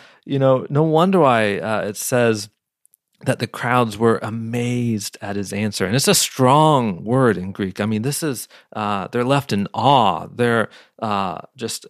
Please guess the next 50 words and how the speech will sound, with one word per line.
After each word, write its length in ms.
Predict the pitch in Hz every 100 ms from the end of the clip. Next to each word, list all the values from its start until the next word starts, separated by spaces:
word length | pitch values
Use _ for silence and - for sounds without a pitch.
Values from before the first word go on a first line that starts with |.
| -
amazed 640 | 113 117 123 135 147 123
at 120 | 101
the 60 | -
profundity 760 | 113 - - 135 120 98 90 98
of 140 | 92
his, 260 | 107 101 -
uh, 480 | 110 - 82 -
just 240 | 107 110 -
the 80 | 98
wisdom 540 | 90 113 139 135 107
of 160 | 92 87
his 260 | 104 90 90
response. 720 | - - 104 139 104 - - - - - -
Um, 400 | 110 104 98 95 - - - - _
now, 400 | 123 127 127 - -
I 100 | -
think 240 | - 123 - _ _
most 380 | 117 127 -
of 120 | 101 110
us, 420 | 170 143 - - -
we 140 | 113
hear 280 | 98 110 107
that 260 | 101 104 110
and 120 | 104
we 80 | 104
say, 400 | - 101 98 95
"Oh, 140 | 170 285
yeah, 260 | 294 - - _ _ _ _ _ _ _ -
of 120 | 139
course. 460 | - 302 277 - - _ _ _ _
Give 120 | 143 131
to 80 | 120
Caesar 340 | 123 110 113
what's 200 | 107 -
Caesar's 340 | 101 98 98 95
and 80 |
to 60 | 92
God's 300 | 92 90 87
what's 200 | 95 -
God's." 420 | - 90 87 85
You 60 | 104
know, 160 | 104
of 160 | 147 151
course, 320 | 302 320 -
we're 100 | 156
dual 260 | 143 226 233
citizens. 680 | - 294 226 - 95 90 107
You 80 |
know, 160 | 107 185
we're 200 | 165 113